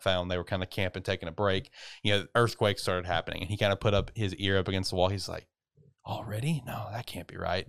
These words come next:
And it's just like, "Okay, what's going on?" And he, you know, he told her, he's like, "Here, go get some sleep. Go get some rest. I know you're tired.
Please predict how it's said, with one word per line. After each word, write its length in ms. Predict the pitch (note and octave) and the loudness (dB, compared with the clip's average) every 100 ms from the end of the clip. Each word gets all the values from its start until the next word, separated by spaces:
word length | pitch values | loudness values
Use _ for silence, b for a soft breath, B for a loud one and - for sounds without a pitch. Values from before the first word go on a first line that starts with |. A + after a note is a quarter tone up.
| - | -6
And 100 | G2 | -4
it's 120 | F#2 | -2
just 100 | - | -4
like, 100 | F#2 | -2
"Okay, 340 | F#2 - F2+ | -4 -2 -2
what's 220 | A2+ G2+ - | -2 -6 -2
going 240 | A2+ C3 | 0 0
on?" 240 | E3 - - B B B | 0 -4 -12 B B B
And 140 | A2 | 2
he, 220 | A2+ A2+ G#2+ | 2 2 4
you 60 | |
know, 60 | G2+ | 2
he 80 | G#2 | 4
told 200 | A2+ G#2 | 4 4
her, 40 | |
he's 60 | G2+ | 2
like, 100 | F#2+ | 0
"Here, 220 | G2 E2+ - | -2 -2 0
go 120 | F#2+ | 2
get 140 | F#2+ | 2
some 100 | F#2+ | -2
sleep. 300 | - E2+ D#2+ - _ - | -4 -4 -4 -8 _ 0
Go 100 | G2+ | 4
get 140 | G2+ | 4
some 140 | G2+ F#2+ | 2 4
rest. 240 | F#2 F#2 - | 4 4 2
I 80 | |
know 140 | F#2+ F#2 | 2 2
you're 160 | F#2 | 0
tired. 420 | F#2 F#2+ F2 F2 | 2 4 4 2